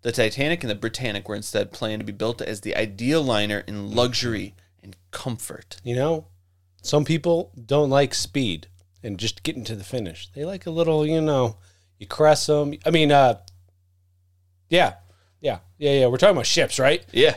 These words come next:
Speaker 1: and
Speaker 2: <laughs> Oh, my
Speaker 1: price
Speaker 2: bad.
Speaker 1: ranges that all could afford. <laughs>
Speaker 2: Well, I wonder why that was.
Speaker 1: You just pack as much m-, people in there, you get as
Speaker 2: Fuck
Speaker 1: much
Speaker 2: yeah.
Speaker 1: money coming in.
Speaker 2: That's how they do it now.
Speaker 1: Fuck yeah. In January of nineteen oh nine, construction began on the Olympic, and three months later began on the Titanic.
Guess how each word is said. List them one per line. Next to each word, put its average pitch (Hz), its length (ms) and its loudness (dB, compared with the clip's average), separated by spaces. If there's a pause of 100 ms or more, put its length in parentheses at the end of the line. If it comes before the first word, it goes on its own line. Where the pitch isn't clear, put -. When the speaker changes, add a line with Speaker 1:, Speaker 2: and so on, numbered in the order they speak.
(120)
Speaker 1:
and - 120 2
Speaker 2:
<laughs> - 20 6
Oh, 190 80 6
my 151 80 6
Speaker 1:
price 196 120 2
Speaker 2:
bad. 165 80 4 (180)
Speaker 1:
ranges 107 220 -6
that 110 140 -4
all 117 160 0
could 120 160 -8
afford. 123 400 -8
<laughs> 127 60 -10 (960)
Speaker 2:
Well, 117 200 0
I 95 60 -12
wonder 113 200 -8
why 104 140 -8
that 104 180 -6
was. - 280 -16 (1160)
Speaker 1:
You - 120 -20
just - 240 -14
pack - 280 -10 (280)
as 101 100 -16
much 104 260 -10
m-, 104 320 -14
people 127 360 -4
in 135 60 -8
there, 151 120 -6
you 143 100 -8
get 101 120 -8
as - 80 -6
Speaker 2:
Fuck 403 80 0
Speaker 1:
much - 100 0 (100)
Speaker 2:
yeah. 453 60 2
Speaker 1:
money 139 220 2
coming 143 320 -4
in. - 200 -6 (120)
Speaker 2:
That's - 100 -20
how 160 100 4
they 165 120 4
do 185 140 6
it 202 60 2
now. 202 380 0 (340)
Speaker 1:
Fuck - 220 -10
yeah. - 80 -16 (500)
In 104 140 -10
January 123 480 -4 (160)
of 101 80 -18
nineteen 107 340 -10
oh 95 80 -8
nine, 95 280 -6
construction 120 560 -6
began 95 300 -8
on 98 160 -6
the 90 120 -6
Olympic, 101 580 -10
and 98 160 -12
three 185 280 -8
months 196 260 -6
later 170 220 -2
began 104 340 -6
on 107 100 -8
the 104 60 -8
Titanic. 107 720 -10